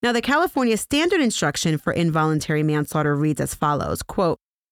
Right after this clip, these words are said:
"When a person commits an unlawful killing but does not intend to kill and does not act with conscious disregard for human life,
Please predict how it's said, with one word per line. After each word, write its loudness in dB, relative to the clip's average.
"When 0
a 0
person 0
commits 0
an 0
unlawful 2
killing 0
but -2
does 0
not 2
intend 0
to -2
kill 0
and 2
does 0
not 0
act 0
with -2
conscious 0
disregard 0
for -4
human 2
life, 0